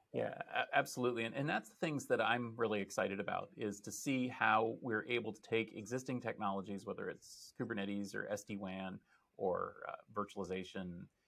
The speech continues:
and apply these in a way that addresses the unique challenges, uh, at the edge. So, uh, please do check out the, uh, Edge Field Day presentations, uh, Wednesday and Thursday. Um,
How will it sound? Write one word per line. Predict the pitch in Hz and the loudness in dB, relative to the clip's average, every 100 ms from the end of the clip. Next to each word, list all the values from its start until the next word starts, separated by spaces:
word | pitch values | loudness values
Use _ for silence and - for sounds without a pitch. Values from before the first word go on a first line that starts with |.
| _ - | _ -2
and | 123 117 123 | 0 0 0
apply | 123 - - 113 123 | -4 -2 2 4 4
these | 120 104 95 92 - - | 2 0 0 -2 -8 -6
in | 113 | -4
a | |
way | 98 107 104 101 98 | 2 4 4 4 2
that | 98 95 - | 0 0 -6
addresses | 107 110 110 - 107 | -2 4 4 2 -4
the | 98 | -2
unique | 95 95 95 | -2 -2 -4
challenges, | - 92 95 98 92 90 - - - | -4 -4 -4 -4 -6 -10 -12 -18 -20
uh, | - _ 107 | -20 _ -6
at | - | -2
the | 92 | 2
edge. | 95 98 - _ _ _ - | 2 0 -8 _ _ _ -4
So, | - 123 117 120 - | 8 8 8 4 4
uh, | 120 113 - | 4 4 0
please | 190 175 | 0 0
do | 139 139 | 2 2
check | 127 120 123 | 4 2 4
out | 110 - | 2 2
the, | 104 98 101 | -2 2 2
uh, | 101 | 2
Edge | 113 110 | 0 0
Field | - 113 | 2 4
Day | 113 | 2
presentations, | 104 104 101 107 104 107 117 117 113 - | 0 -2 -2 0 0 0 -4 -6 -10 -6
uh, | 92 92 | -2 -2
Wednesday | 95 104 101 104 | 0 -2 -2 -2
and | 101 101 | -2 -2
Thursday. | 113 110 104 104 98 101 - | 0 0 2 2 2 0 -2
Um, | 101 98 95 92 95 | 2 4 4 0 -4